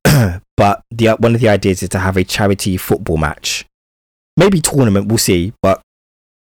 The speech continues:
charity football match to raise money for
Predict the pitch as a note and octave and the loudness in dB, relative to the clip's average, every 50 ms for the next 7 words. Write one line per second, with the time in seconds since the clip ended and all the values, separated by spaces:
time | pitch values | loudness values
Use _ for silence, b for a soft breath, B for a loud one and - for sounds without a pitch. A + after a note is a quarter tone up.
0 | _ _ _ _ _ _ _ _ _ _ - - D#3 B2+ A#2+ - B2 - - A#2 | _ _ _ _ _ _ _ _ _ _ -4 0 2 2 2 2 0 -2 -2 -2
1 | G#2 G2 G2 F2+ - - A#2+ G2 G#2 A#2 A2 G#2+ G#2+ - G#2+ G#2 F#2+ F#2 F2+ F2 | 0 0 -2 -2 -2 -4 -2 0 2 2 2 2 2 2 0 2 2 2 0 -2
2 | - - _ _ - - - - - G#2+ G2 F#2+ F#2 F2 E2 | -4 -8 _ _ -20 -18 -12 -4 0 2 4 4 4 2 0